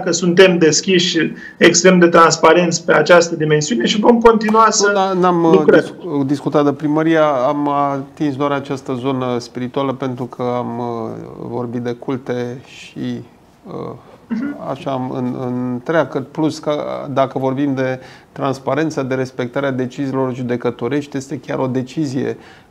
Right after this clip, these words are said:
Speaker 2: uh, definitivă, uh, de repunere în funcția unuia dintre directorii de teatru pe care o ignoră
Speaker 1: Nu
Speaker 2: primăria.
Speaker 1: cunosc subiectele,
Speaker 2: Tocmai,
Speaker 1: nu mă
Speaker 2: haideți
Speaker 1: bag.
Speaker 2: să nu ne băgăm.
Speaker 1: Tot ce pot să
Speaker 2: Uh,
Speaker 1: spun este
Speaker 2: revin
Speaker 1: că
Speaker 2: în America.
Speaker 1: am, uh,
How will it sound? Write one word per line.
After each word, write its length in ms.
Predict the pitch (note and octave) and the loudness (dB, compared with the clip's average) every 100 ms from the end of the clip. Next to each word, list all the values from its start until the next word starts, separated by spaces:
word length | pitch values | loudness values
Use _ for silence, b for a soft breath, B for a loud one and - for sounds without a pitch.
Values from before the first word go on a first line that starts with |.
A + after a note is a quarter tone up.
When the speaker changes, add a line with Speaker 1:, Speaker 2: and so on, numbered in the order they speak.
| - | -16
Speaker 2:
uh, 80 | C3+ B2 B2 A#2+ | -10 -8 -6 -6
definitivă, 1000 | B2 - B2 B2 D3 C#3 B2 B2+ A#2+ A#2 b b b b _ - - | -8 -8 -8 -8 -6 -6 -4 -4 -4 -8 b b b b _ -20 -16
uh, 160 | C3 A#2+ A#2+ | -12 -8 -6
de 80 | |
repunere 460 | B2+ B2 - C#3+ B2+ | -4 -4 -4 -4 -4
în 60 | A#2+ | -6
funcția 400 | - D3+ - C3+ | -4 -4 -2 -2
unuia 280 | C3+ C3 | 0 -2
dintre 320 | B2+ B2+ B2 B2+ | -4 -6 -6 -6
directorii 480 | B2+ B2+ B2 B2 | -4 -6 -4 -6
de 120 | B2+ B2 | -6 -4
teatru 520 | C#3+ C#3 - B2+ A#2+ B B B - | 0 -2 -2 -6 -6 B B B -12
pe 100 | B2+ | -8
care 220 | - C3 | -4 -2
o 80 | B2+ | -2
ignoră 640 | B2 B2 B2+ B2 B2+ A#2 - | -4 -2 -2 -2 -4 -8 -2
Speaker 1:
Nu 180 | G#3+ G#3+ | 4 6
Speaker 2:
primăria. 240 | C#3 D3 G#3+ | 6 4 4
Speaker 1:
cunosc 200 | F#3+ F3 D#3+ | 4 4 4
subiectele, 560 | E3+ A3 G#3+ G#3+ G#3 | 4 2 2 0 6
Speaker 2:
Tocmai, 320 | G#3+ E3 D#3 D3+ | 6 8 4 2
Speaker 1:
nu 60 | |
mă 80 | G3 | 4
Speaker 2:
haideți 220 | G3 F#3 | 4 6
Speaker 1:
bag. 100 | G3 | 4
Speaker 2:
să 160 | - F3 | 4 2
nu 180 | E3 D#3+ | 2 2
ne 140 | D#3 | 2
băgăm. 320 | D3 C#3 D#3 E3+ | 0 2 2 0
Speaker 1:
Tot 120 | - | -2
ce 60 | E3 | 2
pot 200 | D#3+ D#3+ | 4 2
să 100 | G3 | 0
Speaker 2:
Uh, 60 | |
Speaker 1:
spun 280 | - A#3+ A3 | -2 0 4
este 220 | G#3+ F#3 | 6 6
Speaker 2:
revin 180 | G#3+ G3+ | 4 4
Speaker 1:
că 60 | F#3+ | 6
Speaker 2:
în 60 | G#3+ | 6
America. 220 | G#3+ G#3+ | 6 4
Speaker 1:
am, 340 | G#3+ G#3 G3+ | 4 2 2
uh, 60 | G3+ | 0